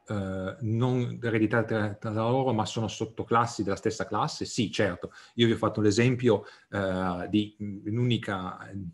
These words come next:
sequenza di ereditarietà. Eh, ovviamente io posso andare a costruire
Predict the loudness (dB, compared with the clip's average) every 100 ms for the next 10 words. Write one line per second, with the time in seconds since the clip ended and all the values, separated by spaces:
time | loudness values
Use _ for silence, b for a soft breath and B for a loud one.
0 | _ -6 -2 2 2 2 0 2 2 2
1 | 0 0 0 0 0 2 2 0 B B
2 | B B -4 -2 0 0 0 2 4 4
3 | 2 2 2 2 0 -2 -2 -2 0 2
4 | 2 0 0 0 -2 -6 -10 -10 -4 0
5 | 2 2 0 -8